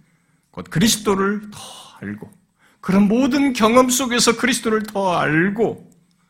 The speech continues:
그분을 본받고 닮아야 하는 삶의 목표가 있고 마침내 이르러야 할 결승점으로서의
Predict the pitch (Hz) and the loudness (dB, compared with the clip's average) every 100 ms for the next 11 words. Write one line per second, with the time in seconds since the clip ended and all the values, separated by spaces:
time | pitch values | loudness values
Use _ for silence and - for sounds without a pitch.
0 | _ - 151 151 143 127 123 123 113 110 | _ -10 -4 -2 -2 -4 -6 -4 -4 -4
1 | 107 - 101 - _ _ _ _ - 120 | -8 -16 -16 -18 _ _ _ _ -8 -2
2 | 175 220 214 208 208 240 247 117 - - | 2 2 2 0 2 4 4 2 -4 -18
3 | _ _ _ _ - - - 202 214 202 | _ _ _ _ -8 -6 -6 -4 -2 -2
4 | 185 123 202 208 - 247 160 - - 113 | -4 -2 -2 -2 -8 -8 -10 -14 -18 -20
5 | - _ _ _ _ _ - 123 - 165 | -20 _ _ _ _ _ -2 2 2 2
6 | 151 139 127 139 147 131 135 131 117 123 | -2 -4 -4 -4 -4 -6 -8 -8 -8 -10
7 | 127 - _ _ _ - 127 - 120 120 | -12 -16 _ _ _ -6 -4 -4 -6 -8
8 | 120 120 117 113 113 110 | -10 -12 -14 -14 -14 -14